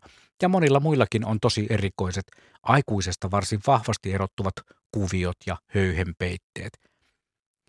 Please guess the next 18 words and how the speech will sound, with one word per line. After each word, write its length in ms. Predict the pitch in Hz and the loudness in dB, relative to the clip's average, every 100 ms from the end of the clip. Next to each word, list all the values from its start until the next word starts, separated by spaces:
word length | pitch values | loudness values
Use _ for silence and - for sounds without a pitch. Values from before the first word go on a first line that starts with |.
| _ | _
Ja 140 | 151 143 | 2 2
sitä 340 | - 127 120 101 _ | 0 2 4 2 _
mainittua 680 | 123 107 98 92 - 95 90 - _ _ _ 110 | 4 4 4 -2 -2 0 0 -6 _ _ _ 2
lammen 480 | 110 110 98 95 | 6 6 4 0
reunaa 460 | 90 98 92 92 90 - | 0 0 0 0 -2 0
kiertävän 520 | 107 95 92 92 90 | -2 0 0 0 2
väylän 360 | 110 101 95 90 | 4 4 2 0
reunasta 460 | 107 98 92 - 123 | 0 0 -2 -2 -2
löysin 260 | 143 156 | -2 -2
myös 160 | 165 - | -2 0
harvinaisen 560 | 196 156 135 131 123 | 0 2 0 0 0
mustakurkkuuikun 1120 | 131 185 - 107 - 95 - 95 117 107 101 92 | 0 -2 -2 -4 -2 -6 -6 -4 -2 -2 -4 -4
pesän, 360 | 135 120 98 90 _ _ - | -2 0 0 -2 _ _ -6
jossa 240 | 107 - | -4 -2
oli 100 | 113 | -2
haudonta 600 | 107 151 131 92 82 82 | 0 2 2 0 -4 -6
menossa. 560 | 92 95 82 85 - - _ _ _ _ - | -4 -4 -6 -6 -6 -8 _ _ _ _ 2
Toivottavasti 600 | 104 90 - 90 - | 2 2 -6 -6 -6